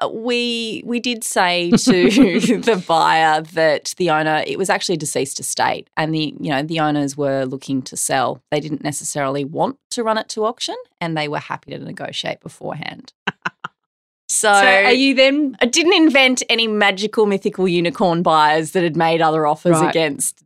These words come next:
Speaker 1: theirs,
Speaker 2: Mm.
Speaker 1: but I did create a platform where they felt like they could actually make an offer comfortably before auction, and there was a possibility that if they got to the right level, it would be accepted.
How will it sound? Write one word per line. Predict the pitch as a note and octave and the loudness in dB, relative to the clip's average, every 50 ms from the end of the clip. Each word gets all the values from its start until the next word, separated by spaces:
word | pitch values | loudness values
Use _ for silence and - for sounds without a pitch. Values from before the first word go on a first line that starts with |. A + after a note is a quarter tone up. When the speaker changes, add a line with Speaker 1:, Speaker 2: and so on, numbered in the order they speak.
| _ | _
Speaker 1:
theirs, | E3+ D#3 C#3 F#3+ F3+ F3 E3+ E3 D3+ C#3+ C#3+ - | 0 2 4 4 4 4 4 4 2 0 -2 -4
Speaker 2:
Mm. | - | -2
Speaker 1:
but | - A3 G3+ | 0 2 2
I | G3+ G3 F#3+ F#3+ F3 - _ | 4 2 2 0 -4 -8 _
did | G#3 G#3+ A3 A3 A3 A3 A3 A3+ G#3 G3+ - - - | -4 -4 -2 0 0 0 0 -2 -4 -6 -10 -12 -6
create | - A#3+ G#3+ G3 F3+ F3 | -4 0 0 2 2 0
a | F3 | 0
platform | F3 _ F3+ E3 - - - - E3+ E3 D#3+ D#3+ | 0 _ -2 -2 -2 -4 -6 -6 -4 -4 -4 -2
where | D#3+ D#3+ D#3 D#3 D#3+ D#3+ | -2 0 0 0 0 0
they | D#3 D#3+ D#3+ | -2 -2 -4
felt | D#3 - - - F3 D#3+ - - | -4 -6 -4 -2 -2 -2 0 -2
like | D#3+ D#3+ D#3 - | -4 -4 -4 -4
they | - D#3+ D#3+ | -4 -4 -6
could | - _ _ D#3+ D#3 D#3 C#3+ - - _ - | -6 _ _ -6 -4 -4 -6 -8 -10 _ -4
actually | E3 F#3+ - - - A3 G3+ E3+ | -4 -4 -4 -6 -4 -4 -2 -2
make | D3 C3+ C3 - | -2 -4 -6 -6
an | D3+ C#3 | -6 -6
offer | C3+ A#2+ A2+ - - C3 - C3 - _ _ _ - | -6 -6 -6 -4 -4 -4 -4 -4 -8 _ _ _ -14
comfortably | - A#2 - - - - B2 B2 | -14 -14 -14 -18 -14 -10 -10 -10
before | - - - - - - - - | -10 -12 -18 -14 -10 -8 -8 -8
auction, | - - - F3+ G3 G#3+ A3 - - | -8 -8 -8 -8 -8 -8 -8 -10 -8
and | E3 E3 E3+ E3+ | -6 -6 -4 -4
there | E3+ E3 | -4 -4
was | E3 E3+ | -6 -6
a | E3 | -6
possibility | - - F3 E3+ - E3+ D3+ D#3+ D3 C#3 D3 D3+ D3+ D3 | -4 -4 -4 -4 -4 -6 -6 -4 -4 -2 -2 -4 -4 -6
that | C#3+ D3+ | -4 -6
if | D3 C#3+ - | -6 -6 -6
they | - C#3+ C3 | -8 -8 -8
got | B2+ B2+ - | -6 -8 -10
to | - - | -10 -12
the | - D3+ | -10 -6
right | D3 C#3+ - - | -6 -6 -6 -6
level, | D#3 D3+ D3 D3+ D#3+ | -6 -8 -6 -6 -8
it | D#3 | -8
would | E3 D#3+ D#3 | -8 -12 -12
be | - E3+ | -12 -12
accepted. | F3 - - - G3 G3+ _ _ - - | -12 -12 -12 -12 -14 -14 _ _ -20 -20